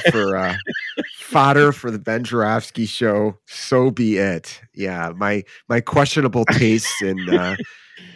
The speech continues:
Speaker 1: music
Speaker 2: Uh,
Speaker 1: and, and viewing, um, and sports,
Speaker 2: <laughs>
Speaker 1: uh, it's all fair game. So
Speaker 2: <laughs> It's all
Speaker 1: go for
Speaker 2: fair
Speaker 1: it.
Speaker 2: game. And sometimes, I swear to God, ladies and gentlemen,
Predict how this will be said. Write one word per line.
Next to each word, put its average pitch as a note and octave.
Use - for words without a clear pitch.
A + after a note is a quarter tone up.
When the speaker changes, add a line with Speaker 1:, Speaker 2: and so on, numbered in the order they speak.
Speaker 1:
music B2
Speaker 2:
Uh, -
Speaker 1:
and, F2
and F#2+
viewing, A#2+
um, F2
and -
sports, -
Speaker 2:
<laughs> -
Speaker 1:
uh, F#2+
it's A2
all A2
fair G2+
game. E2
So F#2
Speaker 2:
<laughs> -
It's -
all C#3+
Speaker 1:
go F#2+
for -
Speaker 2:
fair B2+
Speaker 1:
it. A2
Speaker 2:
game. G2
And F#3+
sometimes, G#3+
I D3
swear F3+
to F3+
God, C#3+
ladies A#2
and A#2
gentlemen, A#2